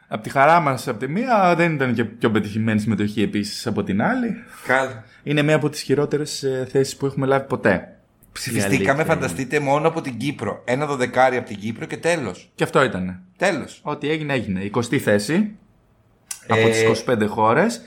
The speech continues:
Speaker 2: Μια κρυφή ευαισθησία.
Speaker 1: Διονυσία και θάλασσα, λέει.
Speaker 2: Ό,τι
Speaker 1: Θάλασσα,
Speaker 2: να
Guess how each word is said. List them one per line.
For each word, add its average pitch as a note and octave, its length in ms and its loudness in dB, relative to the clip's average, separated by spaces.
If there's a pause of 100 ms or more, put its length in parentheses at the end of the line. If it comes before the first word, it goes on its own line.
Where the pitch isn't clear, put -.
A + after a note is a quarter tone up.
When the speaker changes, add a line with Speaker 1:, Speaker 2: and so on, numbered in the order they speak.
(340)
Speaker 2:
Μια B2+ 260 2
κρυφή E3+ 340 -2
ευαισθησία. D3 840 -2 (100)
Speaker 1:
Διονυσία A#2+ 680 -2
και D#3+ 140 -10
θάλασσα, G2 480 -6
λέει. F2+ 180 -8
Speaker 2:
Ό,τι F2+ 80 -12
Speaker 1:
Θάλασσα, A#2+ 400 0
Speaker 2:
να A2+ 120 4